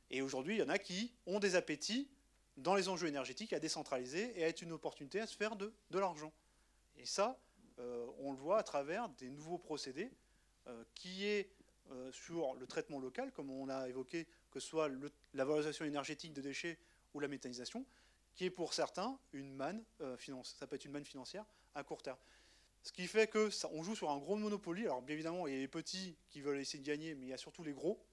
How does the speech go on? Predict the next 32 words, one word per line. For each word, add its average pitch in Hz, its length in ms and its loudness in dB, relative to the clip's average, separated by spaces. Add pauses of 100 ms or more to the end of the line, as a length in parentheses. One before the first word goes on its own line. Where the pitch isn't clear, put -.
(100)
euh, 127 320 -10
qu'on 131 320 -6
mettait 135 260 -8
en 131 140 -6
avant. 147 320 -4 (720)
Et, 180 420 2
euh, 120 960 -4
si - 280 -6
demain 185 260 2
on 165 160 0
devait 151 280 -2
être 160 160 -6
dans 139 120 -4
le, 131 40 -8 (140)
dans 139 160 -10
le 123 60 -12
privé, 185 400 -4 (540)
ben, 123 340 -10
regardez 131 280 -2
Fukushima. 170 580 -12
Fukushima, 147 400 -10
c'était - 180 -8
le 151 60 -10
privé, 143 260 -10
hein, 151 80 -14 (140)
la 120 60 -10
gestion 135 200 -10
privée. 139 200 -10
Alors, 131 180 2
ils 139 60 -4
vont 147 100 -4
dire, 202 220 -2